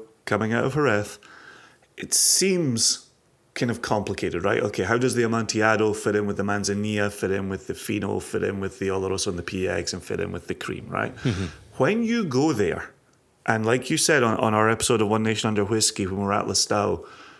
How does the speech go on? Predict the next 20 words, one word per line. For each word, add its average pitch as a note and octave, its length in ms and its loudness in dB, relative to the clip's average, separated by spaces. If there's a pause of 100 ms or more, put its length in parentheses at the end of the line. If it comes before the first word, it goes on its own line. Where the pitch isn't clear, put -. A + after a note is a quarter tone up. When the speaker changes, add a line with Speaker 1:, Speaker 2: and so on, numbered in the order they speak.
(180)
Speaker 1:
when A2 160 -4
you F#3+ 100 0
go F3+ 200 2
there E3 140 2
and A#2 120 -2
you G#2 80 -4
see - 300 0
the C#3+ 100 0
casks C3+ 500 0
and A2 120 -2
you G2+ 80 -2
get A2+ 260 0
like, F2+ 240 -4
"Okay, - 420 -10
here's, F#3 640 -2 (360)
here's D#3 300 -2
the A2+ 200 0 (240)
base D#3 340 4
process C3 600 2
here," - 360 -2